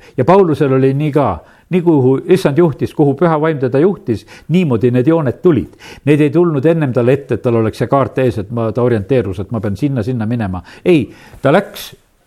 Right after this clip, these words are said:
sinna, kuhu issand saatis ja nii joonistusid tegelikult need reisid. Tal oli üks teadmine. E, vaata, Pauluse koha pealt sain nagu selle sõna täna niimoodi, et tal oli teadmine, sest et kui ta tuleb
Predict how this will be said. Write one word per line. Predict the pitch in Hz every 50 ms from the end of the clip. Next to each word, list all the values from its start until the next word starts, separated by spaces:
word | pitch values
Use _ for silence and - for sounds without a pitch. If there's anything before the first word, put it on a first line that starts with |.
| _ _ -
sinna, | 160 185 170 147 120
kuhu | 139 139 147
issand | 139 - 151 -
saatis | - 185 190 180 185 - 156 131 - - - -
ja | 123 131
nii | 156 185 190
joonistusid | 151 147 151 156 143 - - - 117 98 - 98 -
tegelikult | - 135 120 117 101 95 - - 98 -
need | 107 101 117
reisid. | 123 127 120 - 92 - - - - - - - - -
Tal | - 226 254
oli | 277 285 233 143
üks | - - -
teadmine. | - 208 202 156 107 - - 107 98 87 80 73 - - _ - _ _ -
E, | - 143 143
vaata, | 143 170 170 - - 151 139 135 117 -
Pauluse | - 180 175 156 131 - 139 127
koha | 156 139 135
pealt | - 120 -
sain | - 143 135 131
nagu | 123 117 120
selle | - 143 127 123 123 123 117 - 120
sõna | 107 131 139 131 120
täna | 104 127 123 120 110
niimoodi, | 110 113 101 90 85 -
et | 90 -
tal | - 196 220
oli | 240 233 180
teadmine, | - 131 117 110 - 117 107 101 101 95
sest | - 110 - -
et | 135 -
kui | - 160
ta | 147 151 131
tuleb | 165 156 147 139 143